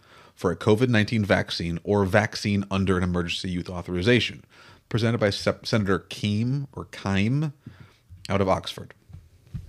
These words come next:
Senator Keim, or Keim, Republican.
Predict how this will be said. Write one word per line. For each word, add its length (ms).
Senator 240
Keim, 300
or 80
Keim, 340
Republican. 500